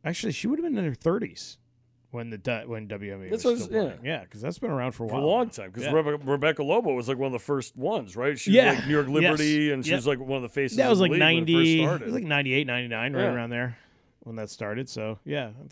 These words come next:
Speaker 1: she'd be able to play. But there you go.
Speaker 2: Imagine, like, Ki-, imagine if Kyrie and, and Price were still in Boston. Like, that's how good Boston had it for so long that, like, you had Kyrie and Price there, and it, like, things were still good. Like, you won a World Series. I know that the Celtics thing kind of went awry,
Speaker 1: Mm-hmm.
Speaker 2: but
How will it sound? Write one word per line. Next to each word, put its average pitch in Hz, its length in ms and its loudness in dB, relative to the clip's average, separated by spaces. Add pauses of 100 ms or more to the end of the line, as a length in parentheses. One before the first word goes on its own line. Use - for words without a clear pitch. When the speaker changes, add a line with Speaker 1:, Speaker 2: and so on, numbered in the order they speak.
Speaker 1:
she'd - 260 -20
be 80 120 -20
able 85 180 -20
to - 80 -20
play. - 200 -20 (120)
But - 100 -20 (140)
there - 100 -20 (160)
you - 80 -20
go. - 200 -20
Speaker 2:
Imagine, 262 260 4
like, 160 140 2
Ki-, 165 220 -2
imagine 254 280 -2
if - 60 -8
Kyrie 151 420 -2
and, 123 120 -6 (280)
and 123 200 -6
Price 123 340 -6
were 113 60 -12
still 120 220 -8
in 104 60 -10
Boston. 104 400 -10
Like, 165 160 0
that's 247 160 -2
how 330 80 4
good 175 280 -2
Boston 135 360 0
had 123 180 -4
it 113 80 -8
for 117 80 -12
so 127 200 -4
long 117 260 -4
that, 113 180 -4 (880)
like, 147 120 2
you 165 80 0
had 156 100 -2
Kyrie 214 300 -2
and 165 100 0
Price 160 260 -2
there, 139 140 -2
and 135 160 -4
it, 143 120 -6
like, 139 160 -2
things 185 200 -6
were 170 60 -4
still 156 260 -4
good. 135 320 -8 (880)
Like, 147 180 -2
you 131 140 2
won 147 120 2
a 160 40 2
World 156 240 4
Series. 117 420 -8
I 135 60 -2
know 143 180 -2
that 131 60 -12
the 120 80 -12
Celtics 123 360 -6
thing 117 100 -10
kind 117 160 -6
of 104 180 -14
went 110 260 -8
awry, 104 460 -6
Speaker 1:
Mm-hmm. 127 100 -6
Speaker 2:
but 98 260 -6